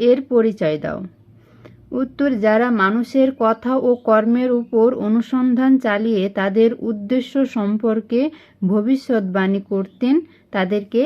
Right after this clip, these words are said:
আররাফ বলা হতো। তিন নম্বর প্রশ্ন, জ্যোতিষীরা কিভাবে শিরকে জড়িয়ে পড়তেন? উত্তর, তারকারাজির অবস্থান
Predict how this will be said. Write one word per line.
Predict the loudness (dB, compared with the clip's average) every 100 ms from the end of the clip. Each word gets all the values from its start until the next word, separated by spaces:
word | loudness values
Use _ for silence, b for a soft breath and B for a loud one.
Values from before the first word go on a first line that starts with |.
| -2
আররাফ | -6 -4 -4 -6 -6
বলা | -4 -2 -4
হতো। | -6 -10 -12 -14 -16 _ _ _ _ _ _ _ _ _ _ _ b b b b b
তিন | 2 4
নম্বর | 4 2 2
প্রশ্ন, | 2 -2 0 0 -2
জ্যোতিষীরা | 0 0 0 -2 0 0 -2
কিভাবে | -2 -2 0 0 0 -2
শিরকে | -2 -2 -2 -2
জড়িয়ে | -2 -2 -2 -4 -8
পড়তেন? | -14 _ -8 -8 -12 _ _ _ _ _ _ _ b b b b b -6
উত্তর, | -6 -4 -2 0 -2 b b b -2
তারকারাজির | 0 2 2 2 4 2 2 2
অবস্থান | 2 2 0 0 0